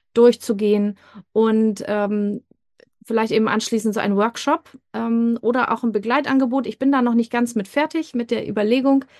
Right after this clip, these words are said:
Wenn dich das interessiert, dann bleib dran, abonnier am besten meinen Newsletter oder wenn du ganz sicher gehen willst, dass du alle Infos kriegst, schreib mir doch einfach direkt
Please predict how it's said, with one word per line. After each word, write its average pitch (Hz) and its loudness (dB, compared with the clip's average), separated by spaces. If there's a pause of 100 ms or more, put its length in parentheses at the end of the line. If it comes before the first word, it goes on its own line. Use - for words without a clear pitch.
(320)
Wenn 240 2
dich 262 4
das 240 0
interessiert, 254 -2
dann 240 0
bleib 214 -2
dran, 220 0 (440)
abonnier 240 2
am 226 0
besten 226 -4
meinen 190 0
Newsletter 302 0
oder 285 2
wenn 240 -2
du 220 -2
ganz 285 -4
sicher 269 -6
gehen 240 0
willst, 233 -2
dass 226 -8
du 220 -4
alle 214 2
Infos 208 -4
kriegst, 196 -4
schreib 202 -4
mir 214 0
doch 196 0
einfach 190 -4
direkt 185 -4